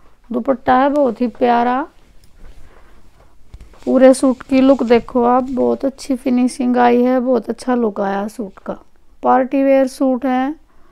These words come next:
स्पेशल कलेक्शन है ये, देखिए। और जी प्राइस है इसका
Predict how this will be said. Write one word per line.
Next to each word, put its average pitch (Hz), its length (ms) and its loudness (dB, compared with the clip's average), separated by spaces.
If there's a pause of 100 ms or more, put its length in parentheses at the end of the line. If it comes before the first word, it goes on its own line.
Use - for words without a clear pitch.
(840)
स्पेशल 254 480 -2
कलेक्शन 254 560 -2
है 247 240 -2
ये, 247 220 0 (1700)
देखिए। 240 680 -10 (1120)
और 254 180 0
जी 254 140 -2
प्राइस 269 420 6
है 277 140 4
इसका 269 320 -2